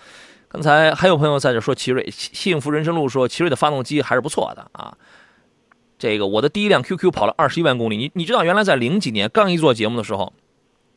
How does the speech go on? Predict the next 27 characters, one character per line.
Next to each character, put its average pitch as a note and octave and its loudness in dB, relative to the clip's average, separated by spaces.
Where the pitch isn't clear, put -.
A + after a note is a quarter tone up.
我 C3+ 0
们 D#3 0
一 F#3+ 0
说 F3 2
到 B2 2
奇 - -4
瑞 C#3+ 4
在 B2+ 4
用 - 0
Acteco C3 0
这 A#2 -4
个， G2+ -2
呃， G#2 0
发 E3+ 2
动 D#3+ 0
机 C#3+ -6
的 C3+ 2
时 A#2 -2
候， G#2+ -2
那 D4 0
个 D#3+ 2
时 D3+ 0
候 D3+ 4
真 C#4 -4
的 A3+ 4
是 D3 4
好， - -6